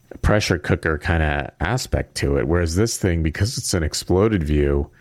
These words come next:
you're, it's always moving around,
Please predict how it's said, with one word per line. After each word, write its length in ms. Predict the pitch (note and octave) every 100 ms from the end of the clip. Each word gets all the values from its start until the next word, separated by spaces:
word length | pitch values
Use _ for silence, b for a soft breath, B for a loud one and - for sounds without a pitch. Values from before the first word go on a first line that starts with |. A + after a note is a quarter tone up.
| b b b b b b b _ - - -
you're, 200 | F2 F2
it's 200 | G2+ F2+
always 300 | G2+ A2 A2 F2+
moving 400 | G2 G#2 F#2 E2+
around, 560 | E2 F#2 G#2+ G2 E2+